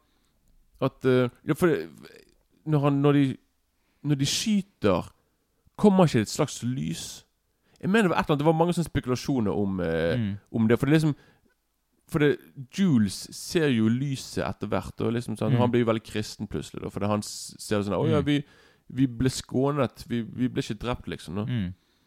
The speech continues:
Speaker 1: Og sånn, så blir han litt, eh,
Speaker 2: Mm.
Speaker 1: jeg tror kanskje han har sett lyset der da,
Speaker 2: Ja.
Speaker 1: faktisk.
Speaker 2: Ja.
Speaker 1: Og faktisk, og da, da, og da har vi det, og denne scenen der han, eh, der de åpner opp denne kofferten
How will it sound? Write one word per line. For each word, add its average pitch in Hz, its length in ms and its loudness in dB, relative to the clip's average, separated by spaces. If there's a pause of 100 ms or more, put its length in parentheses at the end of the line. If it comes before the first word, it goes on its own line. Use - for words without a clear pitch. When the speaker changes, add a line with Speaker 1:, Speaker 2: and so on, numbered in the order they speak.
(180)
Speaker 1:
Og 117 60 -14
sånn, 107 220 0
så 113 120 -8
blir 104 180 -2
han 98 140 -2
litt, - 280 -8
eh, 76 240 -4 (440)
Speaker 2:
Mm. 117 160 -6
Speaker 1:
jeg 90 80 -8
tror 151 120 -4
kanskje 98 220 -2
han 147 100 -2
har 139 60 -4
sett - 320 -8
lyset - 380 -8
der 53 120 -8
da, 107 120 -8 (260)
Speaker 2:
Ja. 139 80 -6 (100)
Speaker 1:
faktisk. 107 300 -2 (200)
Speaker 2:
Ja. 131 100 0
Speaker 1:
Og - 80 2
faktisk, 180 300 4 (420)
og 165 100 12
da, 180 120 12
da, 175 260 8
og 156 120 8
da 143 220 10
har 151 120 6
vi 165 120 4
det, 151 100 0
og 156 160 4
denne 143 160 2
scenen 135 300 0
der 135 160 4
han, 113 300 2
eh, 104 200 2 (760)
der 139 160 6
de 127 100 2
åpner 120 280 0
opp - 180 2
denne 117 200 0
kofferten 92 580 -6